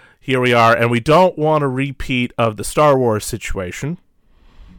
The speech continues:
which, uh, was episode ten, if you wanted to listen to it. Um, it's just a lot. But hey, you know,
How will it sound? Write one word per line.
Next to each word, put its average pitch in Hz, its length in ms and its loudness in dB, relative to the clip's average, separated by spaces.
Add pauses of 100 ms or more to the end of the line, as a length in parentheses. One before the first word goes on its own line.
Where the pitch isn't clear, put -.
(580)
which, - 480 -4
uh, 113 240 -2
was 107 360 -6
episode 131 440 -2
ten, 113 380 0
if - 120 -12
you 110 60 -2
wanted 101 240 -8
to 135 60 -12
listen - 240 -14
to - 180 -12
it. 139 100 -12 (640)
Um, 110 500 -2 (100)
it's 113 140 -10
just - 180 -12
a 110 40 -6
lot. 95 600 -4 (960)
But 120 220 0
hey, 135 300 -6
you 107 80 -8
know, 104 120 -10